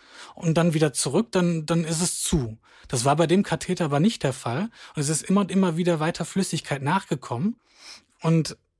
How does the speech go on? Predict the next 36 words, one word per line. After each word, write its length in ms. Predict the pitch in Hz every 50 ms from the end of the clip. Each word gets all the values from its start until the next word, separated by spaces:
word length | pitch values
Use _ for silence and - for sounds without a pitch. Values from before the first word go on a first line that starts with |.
| _
als 180 | - - 156 156
ich 80 | 160 -
den 140 | - 151
Herrn 200 | 139 135 147 147
umgezogen 600 | 147 160 185 202 196 185 - - 185 185 190 160
hatte, 360 | 156 147 - - 175 170 160 156 147 131 123
war 220 | 160 147 147 151
die 100 | 151 160
frische 300 | - - - - - 165
Kleidung 320 | - - 180 180 160 147 139
auch 160 | 147 143 170
immer 240 | 185 185 175 156 165
wieder 220 | 170 165 156 139
weiter 260 | 143 151 147 - 147
nass. 420 | 135 131 143 185 233 - - - - _ - - _ - - - - _ _ _ _ _ _ _ _ _ _ _ -
Und 120 | 156 139
dann 140 | 160 156 147
bin 120 | 165 170
ich, 120 | 165 151 147
hab 120 | 160 165
ich 140 | 160 - 160
ihm 100 | 165 160
gesagt, 280 | 151 143 147 160 -
„Ich 320 | 160 - - - - - - -
hab 160 | - 175 -
das 160 | 185 165 -
noch 140 | 180 156 143
nie 160 | 165 180 185
so 160 | 175 170 151
wirklich 300 | 165 160 - 160 - -
gemacht. 420 | - 156 156 180 247 - - - -
Ich 140 | 165 - -
geh 220 | 143 165 165 170 175
runter 320 | - 180 190 - 165 -
zur 160 | - - 131
Fachkraft 680 | - - 190 185 - - - - 180 180 - - -